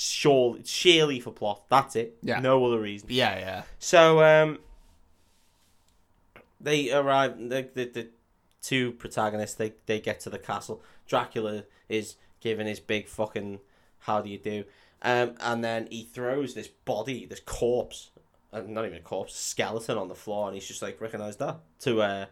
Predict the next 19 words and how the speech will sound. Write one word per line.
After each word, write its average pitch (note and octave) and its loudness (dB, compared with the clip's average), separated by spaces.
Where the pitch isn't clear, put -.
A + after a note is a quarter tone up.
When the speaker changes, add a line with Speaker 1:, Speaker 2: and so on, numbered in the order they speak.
Speaker 1:
the G#2 -14
werewolf G2+ -8
guy, G2+ -10
to - -6
Speaker 2:
Yeah. - -2
Speaker 1:
Anna's - -6
brother, G2 -10
and G2 -12
he's G2+ -14
turned F#2+ -6
back F2+ -10
into F2 -14
a - -14
human F2+ -10
now. F2 -10
Again, F#2+ -14
he G2+ -12
really F#2+ -10
overacts. F#2 -8